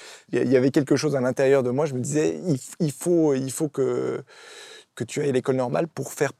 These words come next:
plus de mathématiques, pour comprendre plus en profondeur. » Parce que on peut le faire à l'école polytechnique, mais on a, euh, on a, il y a un cursus là-bas qui est beaucoup plus généraliste.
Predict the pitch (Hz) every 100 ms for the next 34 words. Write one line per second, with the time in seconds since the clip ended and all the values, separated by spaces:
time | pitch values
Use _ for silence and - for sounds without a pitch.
0 | - 190 185 156 143 - 135 - 139 156
1 | - 147 - 139 175 156 135 135 135 131
2 | 135 127 - 135 - - - 151 233 240
3 | - 226 196 196 180 185 185 - 214 208
4 | 160 143 143 - - - 143 143 139 135
5 | 139 - 131 127 123 123 123 - - 131
6 | 131 120 131 135 139 151 - 185 - 143
7 | 143 170 - 139 156 156 151 147 135 151
8 | 190 -